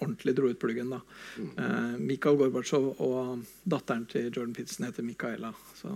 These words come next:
Speaker 2: Så oppkalt etter
Speaker 1: Ja, oppkalt, oppkalt etter Gorbatsjov.
Speaker 2: Ja.
Speaker 1: For han syns, eh, Jordan Peterson syns jo den slags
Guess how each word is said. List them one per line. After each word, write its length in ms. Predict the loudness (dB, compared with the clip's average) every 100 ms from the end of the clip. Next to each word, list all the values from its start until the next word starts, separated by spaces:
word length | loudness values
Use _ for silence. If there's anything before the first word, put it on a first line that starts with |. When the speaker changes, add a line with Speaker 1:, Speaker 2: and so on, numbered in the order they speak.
| -4
Speaker 2:
Så 160 | 2
oppkalt 400 | 2 2 2 2
etter 440 | 2 2 2 2 2
Speaker 1:
Ja, 120 | 2 4 2
oppkalt, 420 | 6 8 8 6
oppkalt 560 | 2 0 2 6 8 8
etter 200 | 8 8
Gorbatsjov. 460 | 6 2 -2 -4
Speaker 2:
Ja. 80 | -4 -2 -2 -2 -10 -12 -2
Speaker 1:
For 120 | 6
han 100 | 6
syns, 320 | 8 6 6
eh, 1300 | 10 10 10 6 4 4 4 2 0 -2 -4 -4 -2
Jordan 180 | 2 2
Peterson 300 | 2 -2 -4
syns 300 | -2 -2 2
jo 100 | 2
den 200 | 2 0
slags 420 | 2 0 0 -4